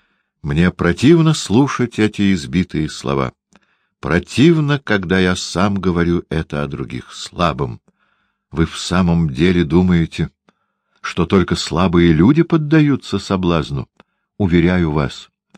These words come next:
есть такие страшные соблазны, что для того, чтобы им поддаться, нужна сила, сила и мужество. Поставить всю жизнь на карту,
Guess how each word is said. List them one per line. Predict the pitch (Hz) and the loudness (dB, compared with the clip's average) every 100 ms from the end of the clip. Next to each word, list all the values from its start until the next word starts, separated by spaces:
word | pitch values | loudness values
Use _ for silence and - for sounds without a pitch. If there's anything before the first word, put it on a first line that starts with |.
| _ _ - | _ _ -8
есть | 71 90 92 - - - | 0 4 2 0 -12 -6
такие | 78 - 113 151 | -6 0 2 2
страшные | - - 127 139 117 - 101 101 92 | 0 -4 0 0 0 -2 -2 0 0
соблазны, | - 92 85 87 69 69 - - - - | -2 -2 0 0 -2 -6 -8 -20 -20 -12
что | - 85 | -4 -2
для | 65 82 | 0 0
того, | 95 92 90 | 2 0 0
чтобы | - 87 85 | -2 0 2
им | 85 - 95 80 | 0 2 0 0
поддаться, | 85 69 67 62 120 - - 71 | -2 -4 -4 -2 -2 -4 -8 -4
нужна | 71 69 73 71 | -4 -4 -6 -6
сила, | - - 101 120 82 64 | -10 -2 2 2 0 -8
сила | - - 92 113 90 | -12 -6 0 4 4
и | 78 | 4
мужество. | 69 90 147 87 - - 71 64 _ _ _ _ _ _ _ | 4 2 2 0 -6 -6 -4 -4 _ _ _ _ _ _ _
Поставить | - 71 - 90 92 87 | -8 -8 -4 0 2 0
всю | - - 87 | -2 -2 2
жизнь | 85 90 78 | 2 2 2
на | 78 87 | 0 0
карту, | 98 90 - | -2 -4 -8